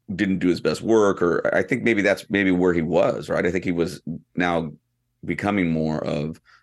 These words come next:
a supporting. Like, I think of the other guys, right? Like, talk about scene stealing, right? I mean, he's, he's,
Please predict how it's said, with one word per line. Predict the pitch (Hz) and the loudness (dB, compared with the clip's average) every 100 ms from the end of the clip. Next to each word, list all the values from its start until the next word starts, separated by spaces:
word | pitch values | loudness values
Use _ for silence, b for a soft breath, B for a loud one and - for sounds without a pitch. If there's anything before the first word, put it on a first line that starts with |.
| _ | _
a | 87 | -4
supporting. | 85 78 78 73 | -4 -2 -2 0
Like, | 71 90 | -4 -4
I | |
think | 95 90 | -2 -2
of | |
the | 82 85 | 0 0
other | 80 | 0
guys, | 73 67 65 85 | -2 -2 -2 -6
right? | - 78 90 - | -6 -4 -4 -4
Like, | - - - _ _ - - | -10 -12 -20 _ _ -14 -2
talk | 104 | 0
about | 73 | 0
scene | - 98 104 | -2 0 0
stealing, | - - - - | -2 -6 -6 -8
right? | 57 85 | -6 -4
I | |
mean, | 87 | -4
he's, | 85 85 - | -4 -6 -6
he's, | 90 87 - | -6 -6 -8